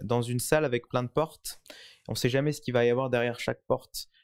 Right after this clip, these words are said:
Et tant qu'on p-, on prend pas ce premier pas d'entrer dans cette salle et de vouloir ouvrir la porte, on pourra pas trouver les trésors. Et c'est ça aussi pour moi le cercle des génies, c'est-à-dire, euh,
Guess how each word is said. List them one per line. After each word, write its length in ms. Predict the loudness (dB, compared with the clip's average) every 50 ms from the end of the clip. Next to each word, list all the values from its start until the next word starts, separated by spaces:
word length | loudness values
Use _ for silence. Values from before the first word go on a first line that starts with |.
| _ _
Et 80 | -10 -4
tant 140 | -2 -2 0
qu'on 120 | 0 -2
p-, 220 | -2 -2 -4 -4 -4 _
on 100 | -2 -2
prend 180 | 0 0 0
pas 120 | 0 0 -2
ce 120 | -2 -8
premier 320 | -12 -4 -4 -2 -2 0 0
pas 160 | 0 0 0
d'entrer 360 | 2 0 0 0 0 0 0
dans 120 | 0 0
cette 200 | -2 -2 -6 -6
salle 380 | 0 2 2 2 2 0 -2 -2 -2
et 120 | -2 -2
de 100 | -2 -2
vouloir 340 | -6 -4 0 0 2 2 2
ouvrir 200 | 0 0 0 0
la 100 | 0 0
porte, 420 | 0 -2 -2 -4 _ _ -16 -16 -16 _ _ _ _ _ _ _ _ -6
on 80 | -4
pourra 240 | -2 0 0 0 0
pas 80 | -2 -6
trouver 260 | -4 -2 0 0 0
les 80 | 0
trésors. 560 | 0 -2 -4 -2 0 0 -2 -2 -4 -12 _ _ _ _ _ _ _ _ _ _ _ _ _ _ _ -6
Et 60 | -6
c'est 240 | -4 -4 -4 -4 -4
ça 200 | 2 2 2 2
aussi 280 | 2 0 -4 -8 -10
pour 160 | -6 -4 -2
moi 140 | 0 0 -2
le 40 | -2
cercle 220 | -2 -4 -4 -2
des 120 | -2 -4 -2
génies, 380 | -2 -2 -2 -2 -4 -4 -6
c'est-à-dire, 580 | -6 -8 -8 0 2 2 2 2 0 -2 0 0
euh, 260 | -2 -2 -2 -2 -2